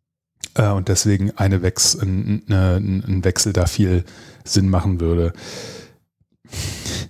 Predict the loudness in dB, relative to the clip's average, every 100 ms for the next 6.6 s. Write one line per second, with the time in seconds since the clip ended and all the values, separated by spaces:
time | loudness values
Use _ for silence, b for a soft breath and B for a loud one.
0 | B B -2 0 2 2 2 2 0 0
1 | 2 2 2 0 2 0 2 2 2 0
2 | 0 0 0 0 -2 0 0 0 0 0
3 | 0 -2 0 -2 -2 0 0 0 -2 -2
4 | -2 2 2 0 -2 -4 B B B B
5 | B B B B B _ _ 0 0 0
6 | 0 0 2 2 2 -2